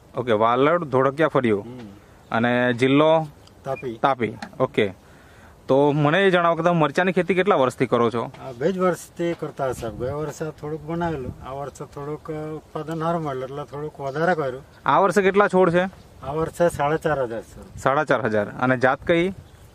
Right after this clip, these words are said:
Speaker 2: જાત તો નવી જ વેરાયટી છે.
Speaker 1: હા.
Speaker 2: એટલે જાતમાં અમને નથી ખબર આ.
Speaker 1: અચ્છા.
Speaker 2: હમ.
Speaker 1: મતલબ ગયા વર્ષે તમે બનાવેલા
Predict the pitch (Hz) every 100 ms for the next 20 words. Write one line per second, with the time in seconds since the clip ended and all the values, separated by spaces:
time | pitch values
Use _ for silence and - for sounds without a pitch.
0 | - - 107 135 - - 185 196 175 180
1 | 208 185 185 165 151 147 143 170 196 -
2 | - 135 127 110 - - - - - -
3 | 139 143 151 151 135 135 170 175 151 156
4 | 175 165 156 - 120 117 120 165 - 127
5 | 123 120 101 107 110 101 92 - - -
6 | - 131 143 151 135 143 175 185 165 196
7 | 185 180 175 175 190 160 156